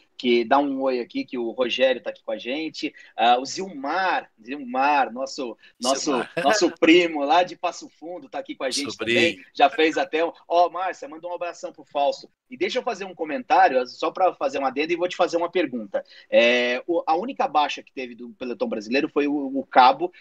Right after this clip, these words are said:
Speaker 1: Carlos Adalberto Ilha de Macedo. Inclusive, em São Paulo, tem uma rua,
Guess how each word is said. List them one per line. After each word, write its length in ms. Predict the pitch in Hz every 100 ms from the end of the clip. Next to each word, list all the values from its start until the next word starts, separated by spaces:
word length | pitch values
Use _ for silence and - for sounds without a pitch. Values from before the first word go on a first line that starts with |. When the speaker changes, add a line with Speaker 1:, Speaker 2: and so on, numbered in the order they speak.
| _ -
Speaker 1:
Carlos 400 | 139 151 151 147
Adalberto 560 | 135 117 123 135 135
Ilha 160 | 135 -
de 100 | 127
Macedo. 520 | - - 220 - 185 _ -
Inclusive, 500 | - 156 175 220 202
em 80 | 247
São 260 | 247 233 -
Paulo, 360 | 165 202 160
tem 120 | - 147
uma 140 | 175
rua, 420 | - 135 135 175